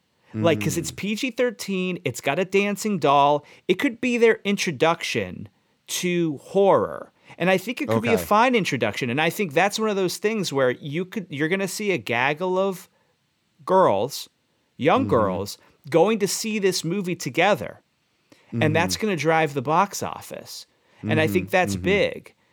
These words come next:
Speaker 1: And so I, I don't think the memes are gonna be harmful to this. It's not a Morbius situation. 'Cause,
Speaker 2: Right,
Speaker 1: you know, we
Speaker 2: right.
Speaker 1: ta-, we talked about how, uh, Snakes on a Plane is this great,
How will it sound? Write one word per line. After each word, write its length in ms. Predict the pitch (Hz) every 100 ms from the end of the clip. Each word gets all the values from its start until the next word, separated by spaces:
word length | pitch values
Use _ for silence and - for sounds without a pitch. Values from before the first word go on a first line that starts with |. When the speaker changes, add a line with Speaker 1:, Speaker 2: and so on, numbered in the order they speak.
| _ _
Speaker 1:
And 120 | 165 156
so 200 | 185 170
I, 360 | 151 180 202 185
I 300 | 156 175 214
don't 340 | 185 180 180 180
think 320 | - 190 170
the 120 | 143
memes 800 | 131 117 131 139 156 185 185 - - -
are 220 | 139 135
gonna 320 | 117 143 131 107 -
be 500 | 147 147 143 135 131 _
harmful 580 | - 147 151 160 - 190
to 140 | 185
this. 460 | 185 202 214 - -
It's 180 | 170 -
not 180 | 165 190
a 40 |
Morbius 460 | 208 190 185 135 117
situation. 640 | - 110 104 90 - - - _ _ - -
'Cause, 180 | 190 190
Speaker 2:
Right, 160 | -
Speaker 1:
you 60 | -
know, 100 | 165
we 140 | 170
Speaker 2:
right. 60 | 185
Speaker 1:
ta-, 280 | 196 202 190 131
we 100 | 180
talked 300 | 175 202 208
about 260 | 226 196 170
how, 420 | 165 160 160 - 147
uh, 320 | 135 123 117
Snakes 320 | - 170 160 170
on 80 |
a 40 | 143
Plane 380 | - 151 151 143
is 140 | 127
this 300 | 139 120 - -
great, 380 | 143 143 135